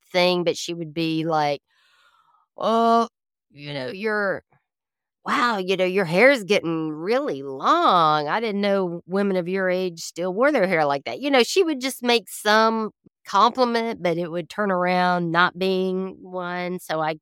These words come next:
could really identify with that. And I, I just loved the dynamic between each of the characters. I loved how, as the movie went along,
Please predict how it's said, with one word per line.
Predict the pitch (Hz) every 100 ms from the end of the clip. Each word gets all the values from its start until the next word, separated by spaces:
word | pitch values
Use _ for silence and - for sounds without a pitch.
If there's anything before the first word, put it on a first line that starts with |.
| _
could | 170
really | 175 175 170
identify | 165 175 170 - 160
with | 165 160 -
that. | 151 156 160 160 _ _ _ _ _ _ _ _ _ _ -
And | 277
I, | 440 - -
I |
just | 302 311 -
loved | 277 -
the | 208
dynamic | 196 196 190 190 196 -
between | 170 - 196 180 170
each | 185 -
of | 175
the | 175
characters. | - 190 - 185 165
I | 160
loved | 160 196 208 202 -
how, | - - 180 175 -
as | 180 170
the | 165
movie | 170 180 180 175
went | 160 156
along, | 151 160 175 190 196 196 196 196